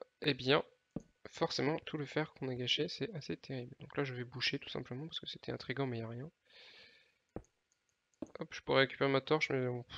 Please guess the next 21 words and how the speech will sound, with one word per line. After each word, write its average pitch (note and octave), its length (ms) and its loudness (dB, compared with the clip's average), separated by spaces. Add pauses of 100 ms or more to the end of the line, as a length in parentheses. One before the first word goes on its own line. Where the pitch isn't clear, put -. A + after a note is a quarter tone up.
on C3 100 6
est B2 40 6
bien A2+ 180 6
en A2+ 100 4
torche, A#2 180 -2
donc A2+ 140 -6
on - 20 -14
s'en A2 140 -4
fout. - 180 -14 (840)
Ici, C#3+ 360 0
je C3+ 140 2
vais - 60 -8
pouvoir A#2 180 2
boucher B2 320 2
aussi. C3+ 340 0 (3000)
Et C#3 80 2
je C3+ 100 0
vais A2+ 40 4
aller A2+ 80 2
par A#2+ 200 4
là. A2+ 140 -2